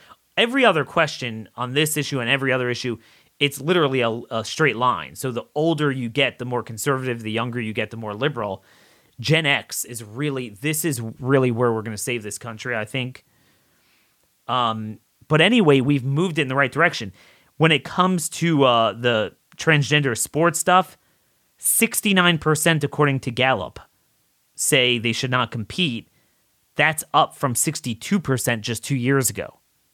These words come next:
So clearly what you're seeing is that the polling is getting better commensurate with how ubiquitous it is. Meaning the prevalence of the trannyism is much worse. It's exploded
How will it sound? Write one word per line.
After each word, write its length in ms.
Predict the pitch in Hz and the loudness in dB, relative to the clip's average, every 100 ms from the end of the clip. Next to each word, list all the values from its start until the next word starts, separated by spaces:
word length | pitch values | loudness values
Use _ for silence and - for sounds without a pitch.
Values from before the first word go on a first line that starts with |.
| _ _ - - - - | _ _ -20 -20 -20 -2
So 220 | - 208 | 2 2
clearly 460 | - - 311 320 | 2 0 2 4
what 180 | 269 220 | 6 6
you're 160 | 190 175 | 6 4
seeing 400 | - 233 220 139 | 2 2 2 0
is 380 | 113 107 104 - _ _ _ _ | -4 -6 -8 -12 _ _ _ _
that 200 | 185 185 | -2 0
the 100 | 196 | -2
polling 880 | 151 - - 202 285 247 135 113 113 - - | -4 -8 0 4 6 6 6 4 -2 -8 0
is 220 | 165 143 | 2 2
getting 480 | 113 196 185 156 117 | 0 0 0 -4 -4
better 380 | - 214 170 143 | 0 2 2 -2
commensurate 800 | - 156 143 247 226 156 131 - - 175 | -2 0 2 2 2 0 0 -4 -2 2
with 160 | 214 | 4
how 120 | 165 | 4
ubiquitous 760 | 247 196 156 226 226 190 160 165 | 2 0 2 2 4 4 4 4
it 100 | 160 | 6
is. 460 | 269 - - - - _ _ - | 6 4 -2 -10 -10 _ _ 2
Meaning 320 | 226 202 151 - - | 4 4 0 -10 -2
the 120 | 156 | -2
prevalence 640 | 151 175 294 294 170 147 | 0 2 2 4 2 2
of 100 | 165 | 2
the 80 | 147 | 2
trannyism 580 | 143 170 160 156 139 151 | 4 4 6 4 4 4
is 220 | 156 147 - - | 2 0 -6 -6
much 300 | 135 208 - | 0 2 0
worse. 480 | 127 170 247 131 - | 0 4 4 2 -4
It's 140 | 165 156 | -6 -6
exploded 760 | - - - 185 269 180 135 | -4 -4 2 4 6 4 2